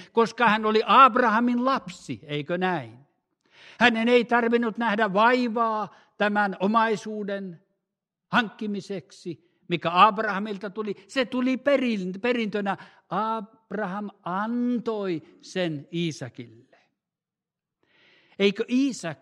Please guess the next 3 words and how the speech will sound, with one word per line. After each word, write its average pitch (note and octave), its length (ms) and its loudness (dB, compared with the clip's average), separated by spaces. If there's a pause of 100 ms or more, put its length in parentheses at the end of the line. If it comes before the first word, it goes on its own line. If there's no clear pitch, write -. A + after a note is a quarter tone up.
(100)
ole F#3+ 240 -2
tässä F#3 760 -12 (800)
kuva D#3 640 -6